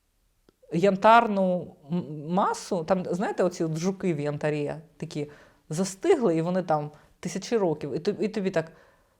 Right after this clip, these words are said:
от залазь туди в янтар рядом з Росією, і ви від неї нікуди не дінетеся. І чому ми нікуди не дінемося? Тому що, тому що ми повинні бути по-справжньому самодостатніми.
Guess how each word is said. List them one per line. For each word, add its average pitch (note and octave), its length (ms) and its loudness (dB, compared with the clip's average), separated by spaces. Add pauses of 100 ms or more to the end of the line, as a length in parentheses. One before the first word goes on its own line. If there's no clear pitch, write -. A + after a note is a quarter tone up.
(180)
от G3 200 2
залазь B3 380 8
туди A3+ 240 2
в A3+ 60 -2
янтар B3 440 2 (440)
рядом G#3 280 6
з G#3 120 -4
Росією, F3+ 640 -2
і F3 80 0
ви A#3+ 140 0
від A#3+ 200 -2
неї G3 180 -2
нікуди F#3+ 300 -4
не G3 120 0
дінетеся. C#3+ 540 -8
І G3 60 -4
чому D#4+ 340 -4
ми A#3 140 -2
нікуди G#3+ 300 -4
не F#3+ 100 -2
дінемося? D#3 580 -8
Тому F#3 340 -2
що, E3 460 -4 (400)
тому G3 280 2
що D3+ 400 -8 (320)
ми F3+ 100 0
повинні G#3 440 0
бути D#3+ 320 -4 (320)
по-справжньому G3+ 840 2
самодостатніми. F3 1040 0